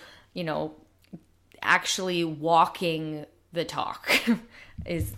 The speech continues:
to me, has been the biggest difference. And I think, you know what, it's just been,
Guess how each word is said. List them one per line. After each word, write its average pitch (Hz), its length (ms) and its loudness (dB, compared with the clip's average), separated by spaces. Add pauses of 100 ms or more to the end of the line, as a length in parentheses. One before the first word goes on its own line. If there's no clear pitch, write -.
(140)
to 202 100 -4
me, 226 240 6
has 165 160 0
been 170 180 0
the 165 60 -2
biggest 160 400 -2
difference. 165 400 -2
And 165 100 -2
I 160 80 0
think, 180 400 -8 (600)
you 190 120 -2
know 170 100 2
what, 175 320 2
it's 208 240 -2
just 202 240 -4
been, 196 300 -2